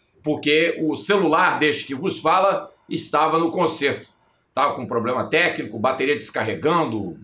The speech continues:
milhares de problemas aqui, mas agora tá tudo bem. Conector consertado, o celular foi zerado, perdi todos os contatos. Alô, alô, gente, que vocês que têm o meu WhatsApp, ó,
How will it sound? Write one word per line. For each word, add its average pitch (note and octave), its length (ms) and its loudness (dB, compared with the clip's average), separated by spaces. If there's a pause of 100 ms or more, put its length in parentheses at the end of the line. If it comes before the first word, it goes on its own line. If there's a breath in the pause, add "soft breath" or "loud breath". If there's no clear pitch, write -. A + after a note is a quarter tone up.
milhares B2 440 0
de C3 60 -6
problemas B2 500 -2
aqui, D3+ 500 -2 (340 loud breath)
mas B2+ 220 0
agora C3+ 300 0
tá D3+ 100 -2
tudo D3+ 240 -6
bem. F#2+ 320 -2 (300)
Conector A2 460 -4
consertado, D#3+ 920 -2 (140)
o - 40 -20
celular E2 320 -12
foi F#2+ 120 -10
zerado, D3+ 640 0
perdi F#2+ 280 -10
todos - 280 -6
os - 100 -8
contatos. D3+ 440 -2
Alô, A3+ 180 4
alô, B3 260 4
gente, D#3+ 300 0
que C#3 100 -12
vocês D3+ 440 2
que G3+ 120 -6
têm F#3+ 200 0
o F#3 80 0
meu F3+ 160 0
WhatsApp, F3 640 2
ó, F2 260 -2